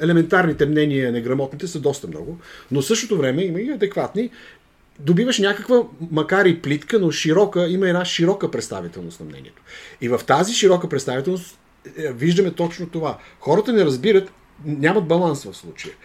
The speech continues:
Виждаме един тоталитарен уклон в мисленето на коментиращите, особено на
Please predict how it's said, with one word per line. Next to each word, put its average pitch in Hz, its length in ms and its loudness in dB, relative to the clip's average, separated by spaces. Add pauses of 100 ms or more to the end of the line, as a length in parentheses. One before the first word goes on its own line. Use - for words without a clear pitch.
(200)
Виждаме 175 500 4
един 156 240 -2
тоталитарен 160 680 -2 (200)
уклон 113 380 -4 (320)
в 127 200 0
мисленето 147 540 -2
на 156 200 -2
коментиращите, 151 840 -4 (360)
особено 208 440 4
на 190 220 4